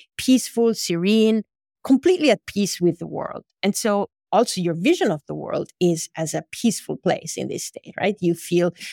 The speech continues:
completely, uh, at rest. If we move a little bit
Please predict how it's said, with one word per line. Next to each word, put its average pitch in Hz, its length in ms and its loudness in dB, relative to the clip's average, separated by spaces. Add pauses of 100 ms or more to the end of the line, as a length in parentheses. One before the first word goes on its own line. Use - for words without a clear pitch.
(140)
completely, 196 720 2 (260)
uh, 175 180 0
at - 180 -8
rest. - 300 -12 (480)
If 285 240 4
we 392 80 8
move 262 420 4
a 190 80 2
little 247 220 2
bit 190 420 0